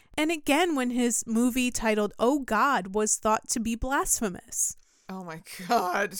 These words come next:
Speaker 2: come on.
Speaker 1: "What assurance have I," he said, "that any national panel to review my music would make any better judgment?" Bam! Mic drop.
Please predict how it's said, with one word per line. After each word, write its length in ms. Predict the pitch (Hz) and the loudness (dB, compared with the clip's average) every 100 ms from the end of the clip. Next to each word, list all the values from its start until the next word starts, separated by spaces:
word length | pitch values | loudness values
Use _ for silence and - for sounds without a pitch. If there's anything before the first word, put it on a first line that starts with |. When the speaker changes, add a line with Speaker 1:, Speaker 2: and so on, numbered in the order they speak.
| - | -6
Speaker 2:
come 260 | - 240 | -4 2
on. 640 | 233 220 202 185 170 160 196 | 4 6 4 0 -2 -6 -12
Speaker 1:
"What 320 | 214 247 359 | -4 2 4
assurance 600 | 392 - 370 359 359 349 | 4 2 2 2 0 0
have 260 | 294 320 311 | 0 2 2
I," 240 | 302 339 294 | 4 4 2
he 220 | 262 220 | -2 -2
said, 460 | - 190 180 190 - - - | 0 0 0 0 -6 -20 -4
"that 180 | 226 226 | -2 0
any 300 | - 339 359 | 0 0 0
national 560 | 247 202 247 - 277 262 | 0 0 0 -2 -2 -2
panel 480 | - 220 214 202 | 0 0 0 -2
to 140 | 185 208 | -4 -2
review 380 | 196 185 208 196 | -2 -2 -4 -4
my 300 | 185 190 339 | -2 0 2
music 580 | 285 285 285 165 - 202 | 2 2 0 -2 -6 -2
would 160 | 214 | 0
make 240 | 202 220 - - | 2 -2 -4 -6
any 240 | 208 220 | -2 -2
better 300 | 190 175 190 | 0 -2 -4
judgment?" 720 | 180 175 160 165 131 101 - - - - - - - | -4 -6 -8 -12 -10 -8 -8 -10 -20 -20 -20 -8 4
Bam! 680 | 247 247 311 208 180 190 - - - - - | 8 10 8 6 -2 -12 -12 -12 -12 -16 -10
Mic 440 | 202 311 381 - - | 8 12 12 10 2
drop. 520 | 247 202 151 - | 0 0 -2 -6